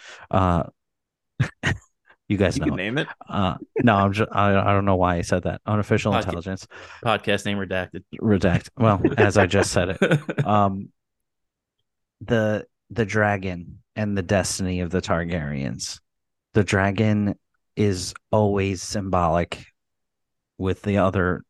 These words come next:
Speaker 1: like, Tolkien, and where Martin draws a lot of inspiration is demise, power, and greed is, like, the symbol of the dragon. So is this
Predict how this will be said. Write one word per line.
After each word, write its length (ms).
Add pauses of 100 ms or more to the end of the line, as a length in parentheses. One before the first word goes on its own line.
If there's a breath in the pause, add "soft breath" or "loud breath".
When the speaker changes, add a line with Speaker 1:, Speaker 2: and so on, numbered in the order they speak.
(120)
Speaker 1:
like, 240
Tolkien, 720 (680)
and 260
where 260
Martin 440
draws 320
a 40
lot 160
of 80
inspiration 540
is 260 (580)
demise, 840
power, 420
and 160
greed 460 (640 soft breath)
is, 240
like, 200
the 100
symbol 500
of 140
the 100
dragon. 540 (680 loud breath)
So 440 (960)
is 220
this 480